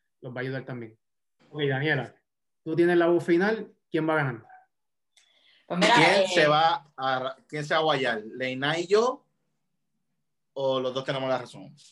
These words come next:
Speaker 1: <laughs> Spoiler alert.
Speaker 2: Ut-, ustedes saben que yo siempre he dicho que los Chiefs iban a ganar el Super Bowl, pero ¿saben qué? Este no es el caso.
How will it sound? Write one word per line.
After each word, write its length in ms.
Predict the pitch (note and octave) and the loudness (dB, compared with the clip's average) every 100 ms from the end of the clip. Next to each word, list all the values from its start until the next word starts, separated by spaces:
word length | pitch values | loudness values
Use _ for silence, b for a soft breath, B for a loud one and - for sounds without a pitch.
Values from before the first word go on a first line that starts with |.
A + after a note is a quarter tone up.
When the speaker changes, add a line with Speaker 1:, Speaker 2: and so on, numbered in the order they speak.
| - | -10
Speaker 1:
<laughs> 1120 | F3 - F#3 E3 D3 C#3+ C#3+ - - _ _ | -10 -4 0 0 0 -4 -6 -10 -20 _ _
Spoiler 340 | E3+ F#3 F3+ | -2 0 2
alert. 260 | G3+ D3+ - - _ | 2 2 -4 -16 _
Speaker 2:
Ut-, 180 | - G3+ | -2 0
ustedes 280 | G3+ G#3 G#3+ | 2 2 2
saben 540 | A3 G3 G#3 B3+ B3 A#3+ | 2 2 4 4 2 0
que 200 | G3 F3 | 0 0
yo 120 | E3+ | -2
siempre 460 | F#3 F#3 F#3 F3+ D#3+ | -6 -10 -4 -2 0
he 40 | |
dicho 240 | E3 E3 G3 | -2 -4 -4
que 60 | |
los 260 | E3+ D#3 - | -4 -6 -8
Chiefs 520 | D3+ D3+ G#3 - - _ _ | -8 -6 -6 -10 -20 _ _
iban 460 | - D3 D#3 D#3+ D#3+ | -12 -8 -4 -2 -2
a 120 | D#3 | -4
ganar 380 | D#3 D3+ D3+ E3+ F#3 F3+ - | -4 -4 -2 -2 -4 -8 -12
el 160 | D#3+ | -12
Super 300 | D#3 D#3+ G3 D3 | -12 -14 -14 -10
Bowl, 400 | E3 G#3 A#3 - _ | -6 -6 -8 -14 _
pero 320 | - D3 D3 C#3 | -8 -6 -6 -6
¿saben 400 | D#3 F3 G3 - | -4 -4 -6 -8
qué? 460 | A3 A3+ - _ _ _ | -6 -6 -10 _ _ _
Este 260 | - D#3 E3+ | -16 -12 -10
no 80 | D3+ | -8
es 100 | D3 | -10
el 40 | C#3+ | -12
caso. 300 | - - | -12 -14